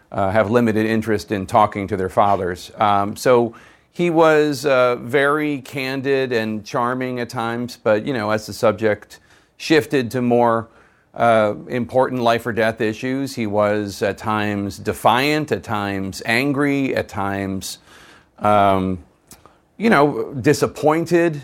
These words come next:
in the world, uh, very, uh, honest. Uh, he could be diplomatic. If I asked him, I asked him a question about that basically, um, he could have taken a shot at French President Macron, uh, for taking issue with Joe Biden, President Biden calling what's happening here a genocide. He didn't.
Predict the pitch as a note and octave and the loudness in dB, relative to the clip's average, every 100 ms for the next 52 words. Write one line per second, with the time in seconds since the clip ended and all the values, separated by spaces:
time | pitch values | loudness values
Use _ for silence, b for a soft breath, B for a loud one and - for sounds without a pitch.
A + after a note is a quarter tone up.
0 | C#3+ C3+ C#3 B2 G#2+ B2 C3 D#3+ F3+ D3+ | -6 -2 0 0 2 2 4 2 2 -6
1 | B2 B2 A#2 G#2 G#2 G#2 C3+ D3 D#3 D3+ | -8 -4 -2 -2 -4 -2 2 2 0 -2
2 | D3 C3 A#2 A2 G#2 G2+ G2+ - A#2 A#2+ | -4 -6 -6 -4 -4 -6 -6 -4 -2 -2
3 | C3 C#3 - A2+ G#2 G#2 C3 D#3+ C3+ D#3+ | -4 -8 -12 -8 -6 -4 -4 -4 -2 -2
4 | C#3 E3+ F#3+ E3+ C3+ D#3 G3 C3+ A#2 A#2 | 0 0 0 0 0 -2 -4 -2 2 2
5 | A#2 B2 B2 A2+ B2 A#2+ B2+ B2 A#2 A#2+ | 0 -6 -6 -2 -2 -2 -4 -6 0 0
6 | A#2 A#2+ G#2+ G#2+ G#2+ - B B B B | 0 -8 -4 -2 -2 -4 B B B B
7 | B2+ A#2+ C#3 C#3+ B2+ B2 A2+ A2 G#2 G2+ | -2 2 2 2 0 0 2 4 2 0
8 | G2+ - C3+ - C#3 B2 C#3 A#2+ B2 A2 | -10 -10 -8 0 0 2 -2 -2 -4 -4
9 | C3 A#2+ A2+ A2 - A#2 - A2 G#2+ A2 | -2 0 0 -2 -4 -6 -2 -2 -2 -6
10 | A2 G#2+ G2+ C#3+ B2 A#2+ B B B - | -6 -8 -6 0 0 0 B B B -2
11 | A2+ A2 G#2 G2+ - B2+ A2+ G#2+ G#2 - | 2 6 6 2 0 2 6 6 2 -2
12 | A#2 A#2 A2 G#2+ A2 G#2 - G#2+ G#2 G#2 | -4 -2 -2 -2 -2 -2 0 2 4 4
13 | G2+ G2+ G#2+ G2+ G2+ G2+ G2 F#2 G#2+ G#2 | 2 -2 -2 -2 0 0 0 -2 -2 0
14 | G2 G2 - G2+ A#2 G#2 G2+ G#2 F#2+ G2 | -2 -6 -8 -4 -2 -2 -6 -6 -6 -4
15 | G2+ G2+ A2 G2+ A2+ C3 A2+ A2+ C#3 - | -4 -2 -2 -2 -2 -4 -2 -2 -4 -10